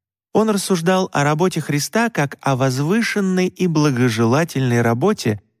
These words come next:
которая, если ей следовать, поможет каждому без исключения испытать полную и неограниченную свободу.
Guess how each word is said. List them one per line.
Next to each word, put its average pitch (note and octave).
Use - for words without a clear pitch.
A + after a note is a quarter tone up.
которая, G#3+
если F#3
ей D#3+
следовать, G#3
поможет A#3
каждому G3
без D3+
исключения G3
испытать C#3
полную G3
и D3
неограниченную B2+
свободу. A2+